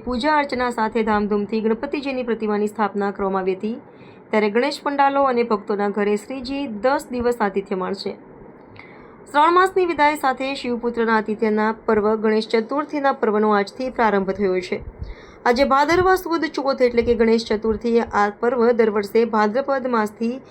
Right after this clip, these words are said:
ચતુર્થીથી શરૂ થઈને અનંત ચતુર્થી સુધી મનાવવામાં આવે છે,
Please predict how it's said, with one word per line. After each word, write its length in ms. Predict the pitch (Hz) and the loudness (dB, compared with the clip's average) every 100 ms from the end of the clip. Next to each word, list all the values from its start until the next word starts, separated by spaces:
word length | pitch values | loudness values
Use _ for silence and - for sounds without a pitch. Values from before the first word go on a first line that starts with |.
| - - - | -20 -20 -6
ચતુર્થીથી 800 | - 277 277 330 339 - 262 254 | 0 0 2 2 2 -2 -4 -4
શરૂ 240 | 240 233 226 | 0 0 2
થઈને 180 | 233 233 | 0 2
અનંત 340 | 233 277 285 285 | 0 0 -4 -4
ચતુર્થી 640 | 240 240 226 220 240 233 | -2 -2 -4 -4 -6 -6
સુધી 360 | 226 220 220 220 | -4 -4 -2 -2
મનાવવામાં 540 | 208 202 202 208 202 | 0 0 2 2 2
આવે 140 | 196 | 0
છે, 220 | 196 247 | -2 -4